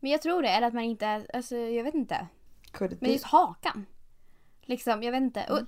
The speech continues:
Speaker 1: men jag kan känna också att mitt hår har blivit lite sämre också. På sistone.
Speaker 2: Mm.
Speaker 1: Och det ha-,
Speaker 2: Mm.
Speaker 1: det hade min andra kompis Maria också problem med. Hon, för jag säger det, jag tvättar håret oftast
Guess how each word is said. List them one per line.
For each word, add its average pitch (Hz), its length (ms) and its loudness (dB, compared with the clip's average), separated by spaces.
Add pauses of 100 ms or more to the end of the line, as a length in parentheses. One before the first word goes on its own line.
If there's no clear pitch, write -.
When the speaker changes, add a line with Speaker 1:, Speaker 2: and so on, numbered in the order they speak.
Speaker 1:
men 285 180 0
jag 247 140 2
kan 285 100 0
känna 330 220 0
också 269 140 -4
att 226 80 -6
mitt 233 140 -4
hår 370 380 0
har 208 120 -2
blivit 180 240 -8
lite 180 200 -10
sämre - 340 -6
också. - 560 -8 (920)
På 233 60 -8
sistone. 214 460 0
Speaker 2:
Mm. 262 200 0 (680)
Speaker 1:
Och 262 100 -4
det 285 160 0
ha-, 403 120 2
Speaker 2:
Mm. 269 160 4
Speaker 1:
det 294 120 0
hade 381 320 0
min 269 240 -2
andra 247 220 -4
kompis 226 380 -6
Maria 220 280 -4
också - 220 -12
problem 220 260 -10
med. 208 100 -12 (200)
Hon, 269 220 0
för 285 100 0
jag 349 180 4
säger 349 220 0
det, 220 120 0
jag 240 260 0
tvättar 339 300 -2
håret 202 420 0 (200)
oftast - 500 -6